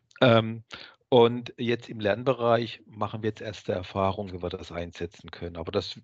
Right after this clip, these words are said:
wird ein Thema sein, was künftig kommt. Und das ist auch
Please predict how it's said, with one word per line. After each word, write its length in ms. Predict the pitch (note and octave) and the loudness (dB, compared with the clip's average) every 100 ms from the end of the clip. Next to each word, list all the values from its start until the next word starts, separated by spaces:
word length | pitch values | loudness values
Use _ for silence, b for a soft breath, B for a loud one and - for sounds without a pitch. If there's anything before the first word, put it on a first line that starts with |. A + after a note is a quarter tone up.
| _ | _
wird 240 | A2 B2 | 2 2
ein 80 | A#2 | 2
Thema 300 | - A#2+ G#2 | 0 2 2
sein, 560 | - G#2+ B2 D3+ D3+ C3+ A#2+ G2+ G#2 | 6 6 6 2 -6 -14 -18 -18 -6
was 260 | G#2+ A#2+ | -6 -6
künftig 500 | - A#2+ A2+ - G2+ | -8 -10 -8 -8 -8
kommt. 380 | - G#2 B2 C#3+ | 2 4 4 0
Und 100 | C3 | -4
das 80 | G2+ | -4
ist 160 | G#2 G2 | -6 -2
auch 300 | F#2+ A#2 | 0 0